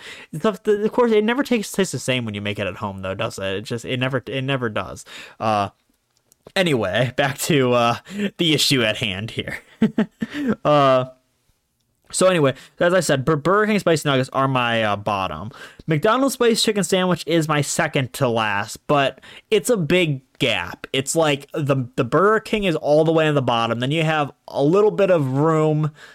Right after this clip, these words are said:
here, and then you got the McDonald's spicy chicken sandwich. I like it a lot. I think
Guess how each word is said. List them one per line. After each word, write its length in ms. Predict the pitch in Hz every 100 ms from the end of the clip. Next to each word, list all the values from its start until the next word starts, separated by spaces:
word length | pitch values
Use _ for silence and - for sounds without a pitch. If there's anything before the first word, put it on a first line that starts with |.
| _
here, 360 | - 151 147 127
and 240 | 131 135
then 160 | 147 151
you 80 |
got 160 | 143 127
the 60 | 127
McDonald's 500 | 117 131 127 120 -
spicy 220 | 120 113
chicken 160 | 113
sandwich. 260 | 110 104 101
I 140 | - 208
like 240 | 226 214
it 60 | 208
a 60 |
lot. 240 | 180 165 151
I 100 | 160
think 300 | 185 214